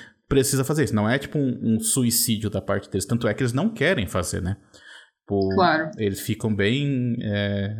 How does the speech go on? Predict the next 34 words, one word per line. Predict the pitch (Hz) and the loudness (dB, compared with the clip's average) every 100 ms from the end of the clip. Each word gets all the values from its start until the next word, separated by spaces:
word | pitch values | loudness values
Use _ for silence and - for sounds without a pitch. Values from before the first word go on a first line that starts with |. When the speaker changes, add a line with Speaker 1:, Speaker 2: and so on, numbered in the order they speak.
| - | -8
Speaker 1:
é, | - - 107 | -6 -4 -4
<laughs> | - 107 117 - - - _ - | -4 -4 -2 -4 -8 -18 _ -4
tem | 113 | 0
uma | 110 120 | 2 2
ali | 120 | 2
que | 131 | 0
deixa | 131 120 | 0 0
bem | 113 | 0
claro | - 143 | 2 2
que | 120 | 2
ela | 113 | 2
não | 120 | 4
queria, | 123 120 101 - | 2 0 0 -2
sabe? | - 107 185 202 - - 110 | -4 -6 -6 -12 -12 -8 -2
É, | 117 110 107 107 - | 0 0 0 -4 -10
inclusive, | 135 123 156 | -4 0 0
no | 170 | 0
livro | 120 147 190 | 2 2 4
tem | 196 214 | 6 8
uma | 160 156 | 6 4
que | |
Speaker 2:
Uhum. | 190 | 4
Speaker 1:
meio | 160 165 | 4 2
que | 180 | 0
desiste, | 185 127 156 185 104 | 0 2 0 0 -2
assim, | - 98 | -2 -6
tipo, | - 98 | -6 -4
"Não, | 104 127 | 0 0
não | 98 | 0
quero | 101 104 | 0 0
mais | 101 101 107 | 0 0 0
isso", | 123 120 | -2 -2
então, | 95 107 117 - - - - | -4 -4 -8 -12 -20 -20 -6
é, | 101 95 92 98 | 0 2 0 -2